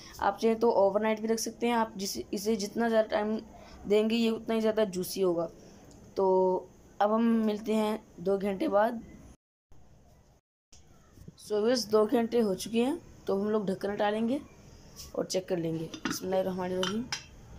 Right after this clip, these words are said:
तो अल्हम्दुलिल्लाह, गोश्त हमारा मैरिनेट हो चुका है। अब हम लोग इसे लो फ्लेम पर तीस से बत्तीस मिनट तक पकाएंगे। तो चलिए, अब ले जाते हैं इसको अपने स्टव पे, यानी कि चूल्हे पे।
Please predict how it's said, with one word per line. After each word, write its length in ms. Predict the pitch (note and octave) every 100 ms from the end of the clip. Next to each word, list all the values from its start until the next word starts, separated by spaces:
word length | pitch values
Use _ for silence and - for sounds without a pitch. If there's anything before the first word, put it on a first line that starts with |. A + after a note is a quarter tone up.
| - - - -
तो 80 | -
अल्हम्दुलिल्लाह, 500 | G3 A3 A3 A3 A3
गोश्त 280 | A3 G3 -
हमारा 200 | G#3 G3+
मैरिनेट 360 | G3+ F#3+ G3+ G3
हो 80 | F3+
चुका 220 | G3 A3
है। 120 | B3 - - - -
अब 100 | -
हम 120 | G#3+ A3
लोग 120 | G#3+
इसे 240 | - A#3+
लो 300 | G3+ F3+ G3
फ्लेम 280 | G#3 A3+ G#3+
पर 320 | A3 A3+ A#3 - - - - - - -
तीस 200 | G#3+ G#3
से 200 | - A#3
बत्तीस 380 | A3 G3 G#3 G#3
मिनट 200 | G#3 G3+
तक 260 | G#3+ G#3+ - - - - -
पकाएंगे। 540 | F#3 F#3+ F#3 G3+ B3+ - - - - - - -
तो 80 | F3+
चलिए, 280 | F#3 F#3+ G#3+
अब 100 | G3+
ले 100 | G3
जाते 220 | G3 G#3
हैं 20 |
इसको 220 | G3 -
अपने 280 | G3+ G3 G3
स्टव 280 | F#3+ F3+ F3 -
पे, 80 | G3
यानी 180 | F#3 F#3+
कि 100 | F#3+
चूल्हे 280 | E3+ F3
पे। 120 | F#3+